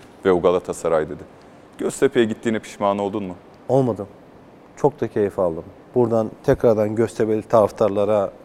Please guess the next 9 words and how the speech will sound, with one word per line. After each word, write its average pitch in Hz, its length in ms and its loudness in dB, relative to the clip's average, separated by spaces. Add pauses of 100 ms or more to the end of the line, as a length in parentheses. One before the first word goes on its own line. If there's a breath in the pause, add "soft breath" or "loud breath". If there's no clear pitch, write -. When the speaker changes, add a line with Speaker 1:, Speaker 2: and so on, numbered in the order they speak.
(160)
Speaker 2:
Başkan 107 340 -4
Mehmet 107 340 -6
Başkan'a, 107 380 -4
Mehmet 95 200 -8
Sepil 107 320 -8
Başkan'a, 110 480 -4 (500 loud breath)
e, 95 720 -2 (1300)
gel, 117 320 2
e, 110 440 -6